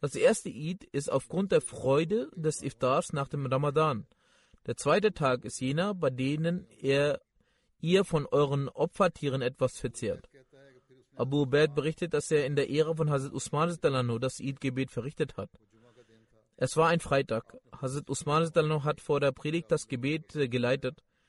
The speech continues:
Hiernach sprach er zu den Leuten und sagt: "O Leute, dies ist der Tag, an dem für euch zwei Eid-Tage zusammengekommen sind. Jene, die in der Umgebung Medinas leben, können, wenn es für sie möglich ist, für das Freitagsgebet warten.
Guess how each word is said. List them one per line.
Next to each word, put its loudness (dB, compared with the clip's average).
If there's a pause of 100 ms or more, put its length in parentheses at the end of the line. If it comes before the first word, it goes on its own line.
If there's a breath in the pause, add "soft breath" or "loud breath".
(320)
Hiernach 0
sprach 0
er 0
zu -10
den -2
Leuten 0
und -6
sagt: 2 (680 soft breath)
"O 2
Leute, 6 (220)
dies 0
ist -2
der 4
Tag, 2
an -4
dem 0
für 2
euch 2
zwei 0
Eid-Tage -2
zusammengekommen -2
sind. -8 (580)
Jene, 2
die -8
in 0
der 6
Umgebung 0
Medinas -2
leben, -2
können, -2
wenn -4
es -4 (100)
für -4
sie -6
möglich -4
ist, -8
für -4
das -2
Freitagsgebet -4
warten. -2